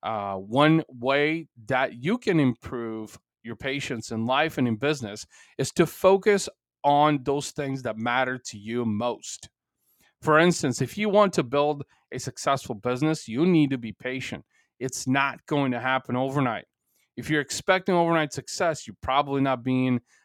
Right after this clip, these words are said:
patient enough. So that was number five, patience right there. All right. And here's what it boils down to. You have, if you haven't been taking notes thus far, this is probably a really good time to take notes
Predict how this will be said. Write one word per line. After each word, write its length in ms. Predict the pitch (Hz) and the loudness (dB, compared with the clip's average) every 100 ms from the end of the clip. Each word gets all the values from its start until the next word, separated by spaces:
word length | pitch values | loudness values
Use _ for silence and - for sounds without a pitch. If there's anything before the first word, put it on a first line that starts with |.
| _ _ | _ _
patient 380 | 143 120 - 120 | -6 -6 -4 -2
enough. 500 | 110 123 - - - _ _ _ _ _ _ _ _ _ _ _ | 0 -2 -2 -10 -20 _ _ _ _ _ _ _ _ _ _ _
So 120 | - | 2
that 180 | 190 254 | 4 4
was 200 | 311 208 | 0 0
number 260 | 220 190 147 | -2 -2 -4
five, 540 | - 156 143 113 - | 0 2 4 0 -6
patience 520 | - 147 - 127 - | -6 -6 -4 -8 -6
right 200 | 113 107 | -10 -8
there. 280 | - 123 90 - _ _ _ _ _ | -4 -4 -4 -12 _ _ _ _ _
All 60 | 117 | -2
right. 340 | 120 127 135 - _ _ _ _ _ _ _ _ _ | 0 0 -2 -8 _ _ _ _ _ _ _ _ _
And 80 | - | 2
here's 160 | 196 220 | 4 6
what 140 | 220 | 6
it 100 | 175 | 4
boils 300 | 135 160 147 | 6 6 6
down 300 | 131 131 131 | 2 0 0
to. 120 | 113 | -4
You 120 | 110 113 | -10 -4
have, 200 | 135 147 | -2 -2
if 300 | 135 131 185 | -6 -6 -2
you 60 | |
haven't 180 | 180 185 | 0 0
been 160 | 175 147 | 0 -2
taking 480 | 165 151 147 123 | -4 -6 -4 -2
notes 480 | 127 143 117 110 - - _ | 0 -2 -4 -12 -16 -16 _
thus 180 | 117 113 | -12 -12
far, 320 | - 139 117 | -4 -2 -2
this 180 | 123 - | -6 -12
is 60 | |
probably 340 | - 156 151 139 | -4 -2 -2 -4
a 40 | |
really 200 | 131 127 | -4 -8
good 180 | 120 117 | -8 -14
time 380 | - 135 123 110 | -8 -6 -4 -6
to 40 | |
take 280 | 107 113 - | -8 -12 -6
notes 480 | 127 120 107 - | -4 -4 -6 -12